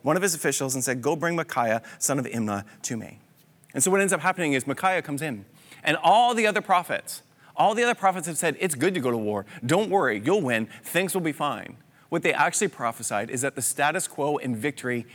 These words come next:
is assured. Micaiah, though, comes in, and he's gonna say, no, actually, that there is doom, there is, uh, trouble, and there will be destruction if you go to war.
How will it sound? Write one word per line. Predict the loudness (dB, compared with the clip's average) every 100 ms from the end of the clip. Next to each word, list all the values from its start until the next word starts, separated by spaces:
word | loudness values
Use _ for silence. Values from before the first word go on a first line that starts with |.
| -20 _
is | 2 2 0 -4 -8
assured. | -6 -6 -6 -10 -16 _ _ -12 -8
Micaiah, | 2 4 4
though, | 2
comes | 0 -4 -2
in, | -2 -4 -12 -10
and | -2
he's | 0 0
gonna | 0
say, | 2 2 0 0
no, | 0 2 2
actually, | 0 -2 -4 -4 -6 -8
that | -4 0
there | 2 0
is | -2
doom, | -2 -2 -2 -4 -10 -4
there | 0 2
is, | 0 -4 -4
uh, | -6 -6
trouble, | -2 0 0 -4 -8 -8
and | -2 0
there |
will | 0
be | -2
destruction | -4 -4 -2 -2 -2 -2 -4 -6 -4
if | -4 -2
you | -4
go | -2 -2 -2 -6 -12 -10
to | -8
war. | -2 -2 -2 -6